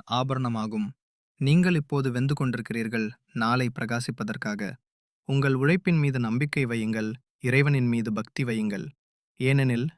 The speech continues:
மீனராசியின் மிகப்பெரிய பலமே அதன் நம்பிக்கைதான்.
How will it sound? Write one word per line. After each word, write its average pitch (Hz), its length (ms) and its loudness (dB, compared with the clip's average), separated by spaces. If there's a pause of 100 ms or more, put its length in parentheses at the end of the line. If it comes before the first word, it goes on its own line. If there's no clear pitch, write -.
மீனராசியின் 131 680 2
மிகப்பெரிய 143 520 0
பலமே 117 460 0 (140)
அதன் 117 220 -4
நம்பிக்கைதான். 113 680 -4